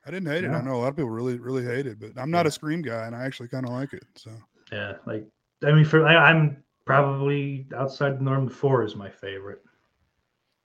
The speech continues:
Speaker 1: I like
Speaker 2: which
Speaker 1: four.
Speaker 2: I don't, I don't hear that, but it's fun. Hayden Panettiere is fucking gorgeous. Um,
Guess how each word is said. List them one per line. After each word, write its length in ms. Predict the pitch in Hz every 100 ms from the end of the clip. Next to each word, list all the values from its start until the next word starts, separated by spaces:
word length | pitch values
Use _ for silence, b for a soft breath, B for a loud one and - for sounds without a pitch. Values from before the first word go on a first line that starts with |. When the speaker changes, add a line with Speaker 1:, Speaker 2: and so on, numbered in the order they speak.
| _ _ -
Speaker 1:
I 40 |
like 60 | 123
Speaker 2:
which 120 | 110
Speaker 1:
four. 160 | - 110
Speaker 2:
I 80 | 110
don't, 180 | 110 - _ _ _
I 60 | 127
don't 100 | 120
hear 160 | 139 143
that, 120 | -
but 100 | -
it's 100 | -
fun. 280 | - - -
Hayden 260 | - -
Panettiere 340 | 185 202 - 139
is 100 | - -
fucking 340 | 120 104 98
gorgeous. 540 | 107 104 - 98 - - _ b b b b -
Um, 520 | 110 107 107 101